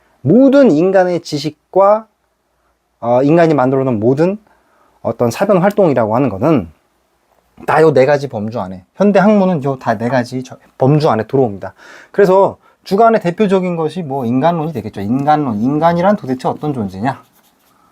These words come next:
어? 그다음에 윤리, 윤리론, 뭐 이런 것들이 되겠고, 객관은 대부분, 당연히 이제 우주론이 되겠죠. 우주론. 세상이 도대체 어떻게 이루어져 있느냐? 역학.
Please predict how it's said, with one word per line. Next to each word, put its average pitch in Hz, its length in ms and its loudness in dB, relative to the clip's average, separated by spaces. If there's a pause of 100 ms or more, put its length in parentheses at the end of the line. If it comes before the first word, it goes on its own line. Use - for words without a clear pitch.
(280)
어? 156 160 0 (340)
그다음에 120 320 0
윤리, 127 300 2 (1500)
윤리론, 127 480 2 (1120)
뭐 117 120 2
이런 196 180 4
것들이 170 460 0
되겠고, 107 320 -8
객관은 226 540 0
대부분, 196 580 -4 (260)
당연히 196 300 0
이제 156 100 0
우주론이 180 440 0
되겠죠. 113 280 -6
우주론. 113 300 -6 (720)
세상이 285 420 4
도대체 220 320 -4
어떻게 226 460 -4
이루어져 165 360 -2
있느냐? 127 380 -2
역학. 123 340 -4